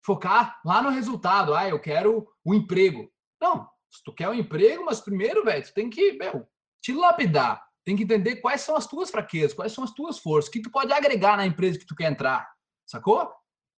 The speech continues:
que tu pode agregar pra mulher que tu for conquistar? O que tu pode agregar pra as pessoas com quem tu for sair? Te conhece primeiro, velho. Age. E agir, muitas vezes, é tu entrar dentro de ti.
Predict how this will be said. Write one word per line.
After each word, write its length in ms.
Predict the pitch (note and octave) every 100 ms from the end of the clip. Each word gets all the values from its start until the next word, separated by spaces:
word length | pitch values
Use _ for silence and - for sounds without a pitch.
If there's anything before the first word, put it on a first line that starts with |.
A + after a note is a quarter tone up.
| _ -
que 100 | A#3
tu 80 |
pode 220 | C4 C#4 C#4
agregar 400 | C4 G#3+ G#3+ G#3+
pra 120 | G3+
mulher 340 | F3 E3+ F#3
que 100 | D#3+
tu 40 | -
for 140 | E3+
conquistar? 540 | D#3+ D3+ - B2+ A2 - _ _ _ _ _
O 40 | -
que 100 | A3
tu 80 |
pode 200 | A#3 C#4+
agregar 540 | B3+ A#3 D#3 F3+ D#3 - _ _
pra 340 | - F#3 F#3 -
as 140 | E3
pessoas 880 | - G3+ - - G#3 D#4 F3+ C#3 - _ _ _
com 80 | D3+
quem 140 | G3
tu 80 | -
for 180 | F#3 F3
sair? 420 | F3 C3+ A#2+ G#2+ _ _ _ _ _ _ _ _ _ _ _ _ _ _ _ _
Te 100 | -
conhece 460 | F#3 E3+ B3 E4+ -
primeiro, 440 | B3 G3 D#3 A#2+
velho. 280 | G#2+ G#2 A2
Age. 600 | G3+ D#4 A3+ F3 A#2 - _ _ _ _ _ _ -
E 100 | C#3+
agir, 440 | F#3 D3+ G#3 C#4+
muitas 360 | D#4+ C#4+ B3 C#3+
vezes, 300 | G3 C#4 A#3+
é 60 |
tu 140 | A3 A#3
entrar 260 | A3+ A3
dentro 240 | A#3+ D4 D4+
de 100 | -
ti. 540 | - C#4 F4 F3+ -